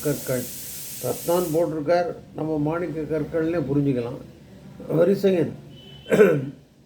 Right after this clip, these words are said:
அர்ச்சிஷ்மதி, அதனுடைய ஜுவலிப்பு ரங்கேச,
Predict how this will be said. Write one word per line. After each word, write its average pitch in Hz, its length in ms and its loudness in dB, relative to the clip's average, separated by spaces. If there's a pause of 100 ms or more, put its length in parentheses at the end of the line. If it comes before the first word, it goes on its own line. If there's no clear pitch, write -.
(300)
அர்ச்சிஷ்மதி, 151 1300 -2
அதனுடைய 143 540 0 (120)
ஜுவலிப்பு 160 720 2 (840)
ரங்கேச, 156 1120 0